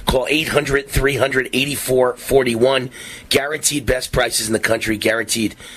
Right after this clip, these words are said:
best customer service, eight hundred three hundred eighty-four forty-one, Tangible Investments.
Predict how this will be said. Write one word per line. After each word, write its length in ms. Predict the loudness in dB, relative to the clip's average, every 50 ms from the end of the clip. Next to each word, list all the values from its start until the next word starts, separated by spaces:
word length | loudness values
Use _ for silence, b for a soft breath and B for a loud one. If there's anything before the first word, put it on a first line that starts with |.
| B B B
best 300 | 0 0 0 -2 -4 -2
customer 440 | 0 0 0 0 0 0 0 0 0
service, 460 | 2 2 2 2 2 0 0 -2 0 0
eight 160 | 0 0 0
hundred 340 | 0 -2 -2 0 -2 -4 -4
three 240 | -2 -2 0 0 2
hundred 320 | 2 2 2 2 0 0 -4 B B B B B B B
eighty-four 500 | -2 -2 -2 -4 -6 -4 -2 -2 -2 -2
forty-one, 600 | -2 -2 0 0 0 2 2 2 2 2 2 2
Tangible 500 | 0 0 0 0 0 0 -2 -2 -2 -2 0
Investments. 760 | 0 0 0 0 0 -2 -2 -4 -6 -6 -6 -6 -8 -12 -14